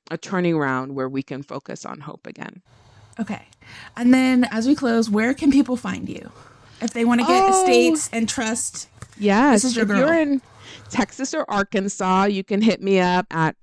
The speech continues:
Speaker 1: ibeque law dot com, and you can find me on Instagram at Ife Ibekwe E S Q or LinkedIn, or you could just get on Google. I've been so many places now. You can find me somewhere. And so please, um, let me know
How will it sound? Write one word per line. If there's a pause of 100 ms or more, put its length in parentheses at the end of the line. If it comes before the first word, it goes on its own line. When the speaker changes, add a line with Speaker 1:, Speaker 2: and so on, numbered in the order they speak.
(100)
Speaker 1:
ibeque
law (100)
dot
com, (500)
and
you
can
find
me
on
Instagram
at
Ife
Ibekwe
E
S
Q (340)
or
LinkedIn,
or
you
could
just
get
on
Google.
I've
been
so
many
places
now.
You
can
find
me
somewhere. (420)
And
so
please,
um,
let
me
know